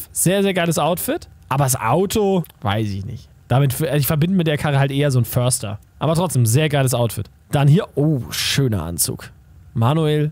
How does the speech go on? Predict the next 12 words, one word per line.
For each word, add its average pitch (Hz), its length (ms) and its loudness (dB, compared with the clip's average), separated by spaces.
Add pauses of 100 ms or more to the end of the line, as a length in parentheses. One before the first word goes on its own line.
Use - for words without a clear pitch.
sehr, 139 340 2
sehr 110 120 0
schönes, 107 260 0
äh, - 180 -8
schöner 113 240 -2
Anzug. 135 360 -2 (120)
Revolta, 147 560 0
den 220 140 0
haben 466 160 -2
echt - 160 -10
viele 440 320 -4
rausgekramt. 104 920 -4